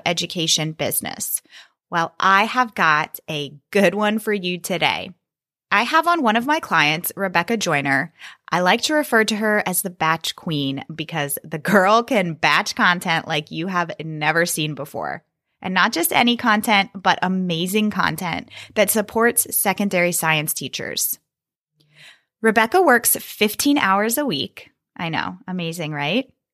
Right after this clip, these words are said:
And is going to share all of her time management tips, as well as how she batches her content. She's also telling us why she decided to start a podcast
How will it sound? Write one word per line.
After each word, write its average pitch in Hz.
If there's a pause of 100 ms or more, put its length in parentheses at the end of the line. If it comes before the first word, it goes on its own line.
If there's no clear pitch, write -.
(220)
And 208
is 208
going 233
to 302
share 175
all 170
of 233
her 277
time 240
management 180
tips, - (240)
as 202
well 208
as 220
how 180
she 202
batches 165
her 165
content. 156 (560)
She's 226
also 233
telling 214
us 190
why 180
she 302
decided 196
to 202
start 175
a -
podcast -